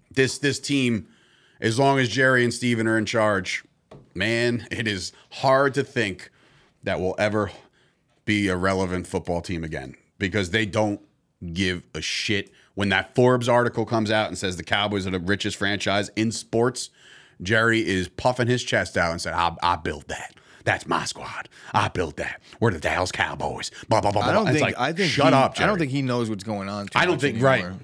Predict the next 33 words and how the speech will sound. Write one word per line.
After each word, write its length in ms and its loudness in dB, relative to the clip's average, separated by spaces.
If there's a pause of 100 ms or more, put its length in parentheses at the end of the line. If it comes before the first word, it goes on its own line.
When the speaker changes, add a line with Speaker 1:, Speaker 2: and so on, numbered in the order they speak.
Speaker 2:
honestly. 420 -2
Speaker 1:
Right. 100 8
Speaker 2:
I 40 4
think 120 0
Speaker 1:
I 40 2
Speaker 2:
he's 120 0
being 200 0
informed 540 -2
of 100 -6
things 460 -4 (480)
after 280 -2
they 140 0
happen. 400 -2
A 60 -6
couple 240 -2
days 200 -2
later, 160 0
they're 140 -2
like, 180 -2
"Let's 200 -4
not 180 -4
tell 200 0
him 220 -4
this." 300 -6
Like, 140 -4
there's 160 0
shit 180 -4
that 120 -4
he 100 0
doesn't 220 -4
even 200 -6
know. 220 -12 (240)
Speaker 1:
Probably. 520 2